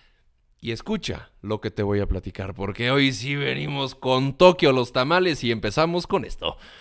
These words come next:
La Fiscalía General de la República acusa al expresidente Peña Nieto de cohecho y traición a la patria.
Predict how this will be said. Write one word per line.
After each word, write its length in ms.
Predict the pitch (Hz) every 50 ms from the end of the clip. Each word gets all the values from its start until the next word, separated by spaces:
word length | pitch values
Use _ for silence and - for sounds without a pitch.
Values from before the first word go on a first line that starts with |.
| - - - - - - _ _ _ _ _ _ _ _ _ _ _ _
La 220 | - 120 131 127 120
Fiscalía 960 | 127 180 202 180 - - 165 139 151 175 180 175 160 156 151 151 143 131 113 -
General 440 | 165 185 190 175 143 143 160 170
de 80 | 156 143
la 80 | 156 160
República 600 | 151 135 - 143 156 151 139 - 139 139 143 -
acusa 640 | - 131 127 - 170 196 196 139 165 156 147 131 151
al 100 | 160 165
expresidente 640 | 160 - - 175 175 143 160 165 147 139 131 127 135
Peña 280 | 113 - 131 120 117 117
Nieto 400 | 135 151 151 - - 131 131 127
de 160 | 143 151 -
cohecho 420 | - 139 139 139 135 - - 127
y 80 | 131 123
traición 480 | 131 135 135 135 123 - 123 117 113
a 60 | 117 117
la 180 | 113 104 -
patria. 420 | - 92 90 - 92 82 101 -